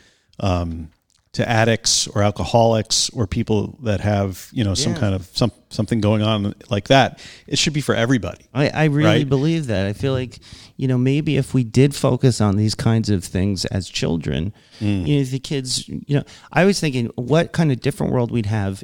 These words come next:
Speaker 2: if, uh, having a child therapist was as common as a pediatrician.
Speaker 1: Right.
Speaker 2: Imagine,
Speaker 1: Yeah, I, I think that's
Speaker 2: like,
Speaker 1: a great
Speaker 2: that it was
Speaker 1: idea.
Speaker 2: just part of your health. You know, you go see doctor this guy, and then you go see a therapist that, you know,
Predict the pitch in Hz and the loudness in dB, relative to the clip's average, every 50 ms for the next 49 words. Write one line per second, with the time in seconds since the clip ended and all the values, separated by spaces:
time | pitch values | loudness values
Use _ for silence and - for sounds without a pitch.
0 | - - 117 107 95 - - - _ - - - _ _ _ _ - 104 107 95 | -8 -4 -2 -2 -4 -4 -10 -20 _ -20 -20 -20 _ _ _ _ -2 0 2 2
1 | 95 92 - 113 120 135 135 135 143 139 135 135 123 - - 113 107 104 - - | 2 0 0 0 2 2 2 4 4 4 4 2 0 0 0 0 0 0 0 0
2 | 135 117 113 113 113 110 113 - - - 117 113 120 120 107 - - 92 85 80 | 0 0 2 0 0 -2 -4 -8 -2 0 2 2 2 0 0 0 0 0 0 0
3 | - - - - - - _ - - 110 113 98 107 101 95 - - - 120 123 | -4 -8 -14 -18 -20 -20 _ -6 -2 -2 0 0 0 -2 -4 -6 -8 -4 -2 0
4 | 120 117 104 104 - - 101 104 95 - - 120 101 104 101 98 - - - 123 | 0 0 0 -2 -2 -2 -2 -2 -2 -4 -4 -6 -6 -4 -6 -6 -6 -4 -2 -2
5 | 113 - - - - - - 104 110 110 95 - - - _ _ _ _ - - | -2 -2 -2 -6 -4 0 2 4 4 4 2 0 -6 -14 _ _ _ _ -18 -18
6 | - - _ _ - 139 156 151 147 185 190 117 113 127 - 185 - - 139 127 | -18 -18 _ _ 2 6 8 8 8 8 8 6 6 6 6 6 4 2 2 4
7 | 123 131 - - 131 - 139 127 151 151 151 147 - - - 135 165 160 123 120 | 4 4 4 2 0 2 2 2 2 2 0 0 2 4 4 4 6 4 4 4
8 | 104 95 92 95 131 127 131 139 - - - - - - - - 123 123 - - | 2 2 2 2 2 0 0 -2 -4 -8 -12 -4 -4 -4 0 4 4 4 4 2
9 | - 123 117 101 98 98 98 98 107 127 120 107 - - - - - 120 117 104 | 0 -2 -2 0 0 -2 -2 0 0 2 2 0 -2 -6 -14 -10 -4 -4 -2 -2
10 | 98 90 95 104 110 107 117 113 113 - - 110 110 113 107 110 107 - - 110 | -2 -2 -2 -4 -2 -2 0 -2 -2 -2 -6 -4 -2 0 0 0 -2 -2 -2 0
11 | 104 107 101 98 98 - 135 135 - - 135 123 120 120 117 - - - 120 117 | 0 0 -2 -4 0 0 0 0 0 -2 -2 0 0 0 -2 -4 -4 -4 -4 -2
12 | 113 117 117 117 110 117 117 - - _ - - 139 127 120 120 113 - - - | -2 -2 -2 -2 -2 -4 -6 -8 -14 _ -6 -6 0 2 4 2 2 2 -2 -2
13 | 107 110 110 - - - - 113 131 123 - - 160 165 156 151 - - 98 - | 0 0 -2 -4 -6 -8 -4 -2 -2 -2 0 -2 -2 0 0 -2 -2 -2 -4 -4
14 | - - - - 90 95 - - - 123 131 123 113 101 101 110 | -6 -10 -8 -6 -4 -4 -4 -4 -4 -4 -2 -2 -2 -2 -4 -4